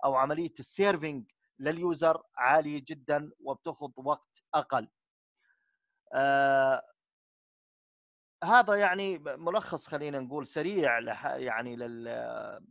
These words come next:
للبروسيسز. آه، في اكزامبل أخذنا على، آه، عملية الفوركينج،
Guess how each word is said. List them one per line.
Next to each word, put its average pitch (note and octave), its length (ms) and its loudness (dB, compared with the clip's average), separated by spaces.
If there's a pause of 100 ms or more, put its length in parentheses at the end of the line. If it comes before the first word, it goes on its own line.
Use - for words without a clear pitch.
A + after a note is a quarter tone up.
(200)
للبروسيسز. C#3+ 1200 -10 (500)
آه، F3 220 8
في G#3+ 420 0
اكزامبل C#3+ 680 0
أخذنا D3+ 420 -2
على، D3 400 2 (360)
آه، A#2+ 40 -4
عملية C3+ 640 0
الفوركينج، C#3 680 -4